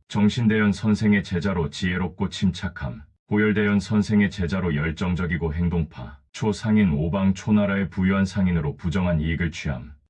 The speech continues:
농부 민수 정직한 농부로 오방에게 부당하게 이용당함, 백성들 부패한 사회에 고통받는 초나라 주민들,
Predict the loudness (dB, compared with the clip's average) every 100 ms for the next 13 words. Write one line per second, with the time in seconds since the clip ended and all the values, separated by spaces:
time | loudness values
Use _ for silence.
0 | _ 4 4 6 4 4 2 -2 0 0
1 | 0 0 2 2 0 -2 -6 -10 -12 -4
2 | -2 0 0 -2 -4 -6 -4 -2 -2 -2
3 | 0 0 0 -2 -4 -8 -12 -18 _ _
4 | -8 -4 0 2 2 -2 -6 -2 0 0
5 | -2 -4 -4 -6 -10 -8 -4 2 2 2
6 | 0 -2 -2 0 0 -4 -2 0 0 -2
7 | -10